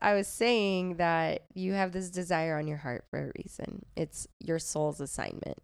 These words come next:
It's literally never going to go away. I had a journal that I found a few years ago that I was reading through, and I'm like, "Oh my God,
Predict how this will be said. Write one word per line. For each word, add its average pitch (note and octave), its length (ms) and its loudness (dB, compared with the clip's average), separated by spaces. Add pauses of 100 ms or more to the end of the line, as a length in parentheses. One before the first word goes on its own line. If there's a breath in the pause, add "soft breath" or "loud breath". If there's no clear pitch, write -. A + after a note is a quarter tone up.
It's - 220 -10
literally D#3+ 640 0 (180)
never D#3 380 0
going C#3 220 -2
to B2+ 40 -6
go - 300 0
away. - 240 -4 (420 loud breath)
I G3 140 4
had F3+ 500 4
a - 60 -4
journal D3+ 800 2
that D3 500 2
I D3 100 0
found D3 640 -2
a - 100 -4
few D3 200 -4
years D3 280 -2
ago C#3+ 440 2 (420 soft breath)
that D#3+ 200 2
I D#3 260 2
was D3+ 220 -2
reading E3 260 -2
through, E3+ 300 2
and D#3+ 100 0
I'm D#3 100 -2
like, D#3 200 -4
"Oh - 120 -4
my F3 200 -6
God, - 480 -8